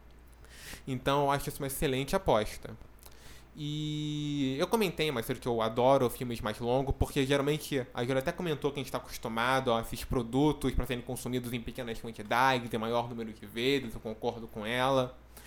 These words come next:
E isso é muito nos filmes também. Quantas vezes a gente não vai no cinema já sabendo que o filme só tem uma hora e meia, ou no máximo duas horas? E isso, a, na minha, pra mim, pelo menos, torna a história um pouco até mais previsível.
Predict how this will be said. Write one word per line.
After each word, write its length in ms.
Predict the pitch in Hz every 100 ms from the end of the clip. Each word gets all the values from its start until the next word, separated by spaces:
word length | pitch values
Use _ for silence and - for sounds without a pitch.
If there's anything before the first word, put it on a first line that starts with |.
| - - - -
E 80 | 202
isso 200 | 226 254
é 40 |
muito 300 | 208 233 233
nos 160 | 233 226
filmes 300 | 214 214 -
também. 420 | 196 160 170 156
Quantas 320 | - 185 160
vezes 160 | 156 165
a 40 |
gente 180 | 156 151
não 120 | 147
vai 280 | 139 135 131
no 60 | 131
cinema 380 | - 131 135
já 120 | 127 131
sabendo 460 | 135 117 131 131
que 80 | 123
o 20 |
filme 160 | 135 123
só 100 | 127
tem 320 | 127 123 117 - - -
uma 260 | 151 165 151
hora 200 | 143 135
e 40 |
meia, 840 | 131 151 175 185 185 170 147 139
ou 180 | 131 151
no 80 | 175
máximo 600 | 165 175 190 175 170 160
duas 340 | 139 143 120 127
horas? 1200 | 143 160 170 170 160 143 135 123 117 117 120 - - - - -
E 240 | 175 175 185
isso, 180 | -
a, 300 | 165 117 160 -
na 100 | 147
minha, 240 | 151 170 - - - - -
pra 160 | 151
mim, 220 | 143 170
pelo 200 | 175 160 143
menos, 280 | 156 165 151 - 147 - -
torna 300 | 160 160 156
a 20 |
história 280 | 151 165 160
um 60 | 151
pouco 180 | 160
até 140 | 160 190
mais 160 | 185
previsível. 720 | - 185 160 143 175 127 117